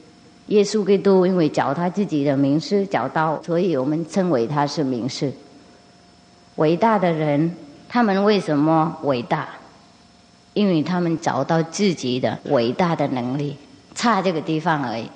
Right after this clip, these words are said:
我们自己都有这个伟大的能力，我们没有找，我们太忙了，我们就忙在外面，呃，工作，呃，想太太，想丈夫，想小孩，呃，生意太忙，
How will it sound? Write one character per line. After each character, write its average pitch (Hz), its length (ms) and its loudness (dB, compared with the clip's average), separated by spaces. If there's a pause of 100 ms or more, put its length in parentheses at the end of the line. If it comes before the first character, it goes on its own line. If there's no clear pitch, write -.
(480)
我 208 160 4
们 220 220 2
自 302 120 2
己 175 220 0
都 269 240 2
有 170 180 2
这 254 160 2
个 202 140 2
伟 165 220 2
大 220 200 4
的 170 120 0
能 156 240 0
力， 185 180 -2 (100)
我 - 140 2
们 190 120 2
没 185 160 2
有 214 140 4
找， 123 340 -2 (1300)
我 - 80 -6
们 208 200 0
太 214 200 0
忙 147 240 0
了， 170 180 0 (600)
我 190 100 0
们 226 160 2
就 233 120 4
忙 175 280 0
在 196 120 2
外 196 200 2
面， 180 300 0 (280)
呃， 196 160 -2
工 208 240 2
作， 131 300 0 (520)
呃， 170 240 0
想 131 440 -4 (380)
太 185 240 0
太， 175 260 2
想 131 260 -4
丈 175 240 0
夫， 160 240 0
想 135 240 -6
小 120 160 -8
孩， 135 480 -2 (320)
呃， 135 160 -2 (160)
生 185 320 0
意 175 140 2
太 175 180 -2
忙， 139 200 -2